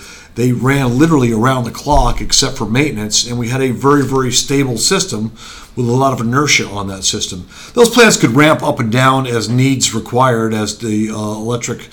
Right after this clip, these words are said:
load on the system changed, but, uh, we didn't have to worry about whether or not that plant was gonna be there. Absent an upset condition, uh, we had a very good, uh, uh, we had very good reliability on the system. We had a very high confidence level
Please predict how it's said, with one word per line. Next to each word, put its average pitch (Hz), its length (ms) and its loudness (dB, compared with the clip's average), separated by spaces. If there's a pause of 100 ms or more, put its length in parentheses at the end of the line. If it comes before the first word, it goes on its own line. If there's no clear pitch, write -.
(280)
load 131 380 4
on 113 120 0
the 107 60 -2
system 110 360 -4
changed, 107 720 -2 (360)
but, 113 280 -4
uh, 113 260 -2
we 127 140 0
didn't 147 180 2
have 131 180 -2
to 131 80 -4
worry 131 200 2
about 123 240 2
whether 127 240 2
or 113 60 2
not 120 180 0
that 113 200 -4
plant 127 240 -2
was 110 120 -6
gonna 104 200 -6
be 123 180 -2
there. 101 200 -4
Absent 135 380 0
an 110 140 -4
upset - 440 -2
condition, 98 540 -8 (480)
uh, 107 160 -4
we 117 160 -2
had 117 160 -2
a 110 60 -2
very 123 340 2
good, 113 400 -2
uh, 107 400 -4 (480)
uh, 101 480 -10 (420)
we 139 100 0
had 123 100 0
very 143 160 4
good 127 100 2
reliability 123 520 4
on 101 80 -2
the 98 60 -6
system. 104 360 -4
We 101 120 -6
had 107 140 -2
a - 20 -4
very 110 240 -2
high 113 160 0
confidence 123 500 -2
level 98 340 -6